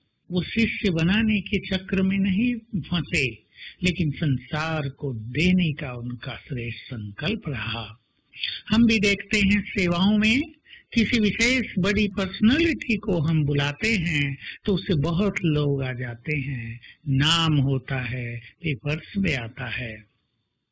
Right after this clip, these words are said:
Personality की ओर सब आकर्षित होते हैं। हमारी personality है purity। हम सब भाई बहनों की purity की ओर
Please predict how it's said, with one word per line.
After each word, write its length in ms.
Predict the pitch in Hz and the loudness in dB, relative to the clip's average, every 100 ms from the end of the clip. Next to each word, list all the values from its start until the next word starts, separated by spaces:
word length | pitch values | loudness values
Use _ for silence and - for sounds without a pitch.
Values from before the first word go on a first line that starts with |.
| _ _ _ - - - - | _ _ _ -16 -12 -12 0
Personality 720 | 208 208 - 208 208 196 208 | 0 2 4 6 6 4 2
की 260 | 185 185 170 | 0 2 4
ओर 220 | 160 156 139 | 4 2 -2
सब 320 | - 147 131 | -4 -4 -4
आकर्षित 680 | 123 - 120 - 233 - 156 | -8 -10 -12 -6 -6 -4 -6
होते 280 | 120 139 117 | -6 -6 -6
हैं। 320 | 139 113 113 _ _ - - - | -6 -6 -10 _ _ -20 -16 -4
हमारी 520 | 180 190 185 175 160 156 | 2 4 4 2 0 0
personality 840 | 170 - 175 156 151 147 - 139 131 | -4 -2 -2 0 0 -2 -2 -2 -2
है 240 | - 123 117 - _ - | -4 -8 -8 -12 _ -8
purity। 680 | 127 165 185 113 - 123 104 - _ _ _ _ - - - | -4 -4 -4 -6 -6 -10 -10 -20 _ _ _ _ -20 -20 -6
हम 160 | 165 156 | 2 2
सब 300 | - 147 127 | 2 -2 -2
भाई 260 | 117 139 151 | 0 2 2
बहनों 360 | 147 151 160 160 | 0 0 2 0
की 200 | - 160 156 - | 0 -2 -2 -2
purity 540 | 165 180 180 160 175 160 | 2 2 2 2 2 2
की 260 | - 170 | 2 2
ओर 320 | 160 170 190 | 2 0 -2